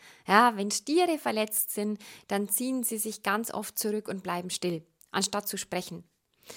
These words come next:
Und das staut Emotionen an und, ja, zerstört langfristig wahre Nähe. Sturheit ist was, was die Stiere einfach haben. Genau, das ist ein Muster, das kann ihnen einfach selber schaden.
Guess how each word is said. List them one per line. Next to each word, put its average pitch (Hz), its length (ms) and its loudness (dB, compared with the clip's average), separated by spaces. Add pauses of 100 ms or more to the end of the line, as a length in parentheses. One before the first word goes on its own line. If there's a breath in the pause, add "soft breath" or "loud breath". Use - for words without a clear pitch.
(520 loud breath)
Und 220 160 2
das 269 120 6
staut 226 320 4
Emotionen 208 560 -2
an 277 440 2
und, 208 500 0
ja, 180 360 2
zerstört 220 480 2
langfristig 185 760 -4
wahre 165 360 4
Nähe. 165 500 -6 (420 loud breath)
Sturheit 247 640 4
ist - 240 2
was, 202 300 -2 (200 soft breath)
was 190 140 -2
die 202 100 -2
Stiere 196 380 -2
einfach 175 380 -10
haben. 165 320 -8 (760)
Genau, 175 280 -8 (160)
das 190 160 -6
ist - 160 -4
ein 190 180 2
Muster, 220 340 0
das 202 160 -2
kann 185 220 -2
ihnen 190 300 -4
einfach 180 320 -4 (200 loud breath)
selber 180 360 0
schaden. 165 420 -4